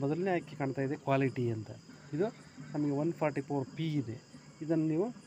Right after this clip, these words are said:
select ಮಾಡಬೇಕು. Select ಮಾಡಿದ ನಂತರ ನಮಗೆ auto recommended ಅದೇ ಒನ್ ಫಾರ್ಟಿ ಫೋರ್ ಪಿ ಇದೆ. ಆಮೇಲೆ higher quality picture ಇದೆ,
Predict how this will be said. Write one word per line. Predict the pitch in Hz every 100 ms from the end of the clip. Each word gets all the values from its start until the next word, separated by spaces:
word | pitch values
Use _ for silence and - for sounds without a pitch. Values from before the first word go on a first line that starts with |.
| -
select | 135 131 -
ಮಾಡಬೇಕು. | 131 131 - 247 - - - - -
Select | 170 175 -
ಮಾಡಿದ | 156 151
ನಂತರ | 147 151 143
ನಮಗೆ | 143 185 247 - - - 147
auto | 151 151 156
recommended | 147 151 151 147 143
ಅದೇ | 147 139
ಒನ್ | 135
ಫಾರ್ಟಿ | 147 135 139
ಫೋರ್ | 135 -
ಪಿ | 135 127
ಇದೆ. | 180 - - - - 151
ಆಮೇಲೆ | 156 147
higher | 147 156 151
quality | 139 143 143 -
picture | - 143
ಇದೆ, | 127